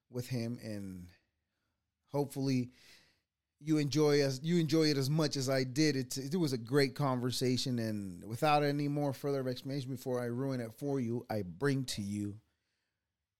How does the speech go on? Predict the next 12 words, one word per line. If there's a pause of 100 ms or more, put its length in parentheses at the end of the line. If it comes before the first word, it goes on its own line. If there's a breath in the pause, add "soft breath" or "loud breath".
(840)
and (180)
with (120)
joy, (680)
I
bring
to
you
my
friend, (440 soft breath)
Matt (500)
All
Right.